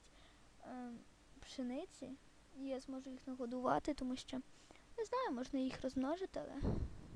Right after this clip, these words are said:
можу. Я можу. Тільки мені ліньки.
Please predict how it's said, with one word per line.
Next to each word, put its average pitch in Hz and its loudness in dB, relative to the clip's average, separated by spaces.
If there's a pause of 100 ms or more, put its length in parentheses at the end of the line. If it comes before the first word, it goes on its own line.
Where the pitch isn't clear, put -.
(680)
можу. 262 6 (580)
Я 277 -2
можу. 269 -2 (580)
Тільки - -6
мені 254 4
ліньки. 277 2